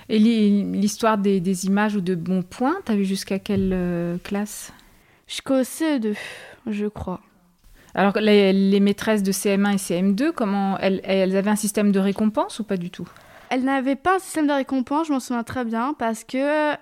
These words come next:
Speaker 2: elles considéraient que, euh, au, à partir de C M un et de C M deux, c'était de l'éducation encore plus stricte que, euh, enfin, jusqu'au, jusqu-, avant, jusqu'au C E deux. Et donc, euh, du coup,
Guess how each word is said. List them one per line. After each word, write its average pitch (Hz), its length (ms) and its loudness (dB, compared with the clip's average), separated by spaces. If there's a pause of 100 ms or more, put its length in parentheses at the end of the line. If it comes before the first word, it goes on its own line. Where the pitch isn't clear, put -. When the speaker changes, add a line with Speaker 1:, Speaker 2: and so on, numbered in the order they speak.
(240)
Speaker 2:
elles 220 400 -4
considéraient 233 720 -4
que, 269 460 -2 (120)
euh, 202 500 -4
au, 208 120 -6 (180)
à 214 100 -6
partir 220 280 -6
de 220 60 -8
C - 180 -8
M 240 120 -6
un 240 40 -6
et 220 40 -6
de 208 40 -8
C 214 160 -12
M 208 140 -4
deux, 226 260 -2 (420)
c'était 240 360 -2
de 226 60 -2
l'éducation 226 540 -2
encore 220 240 -4
plus 254 180 -4
stricte - 440 -8 (200)
que, - 120 -8
euh, 202 340 -4 (640)
enfin, 196 340 -4
jusqu'au, 208 300 -6
jusqu-, - 300 -10
avant, 214 460 -6
jusqu'au 202 300 -12
C - 160 -12
E 196 40 -6
deux. 247 300 -8 (140)
Et 202 200 -2
donc, 202 280 -4
euh, 202 240 -2
du 196 140 -6
coup, 302 340 0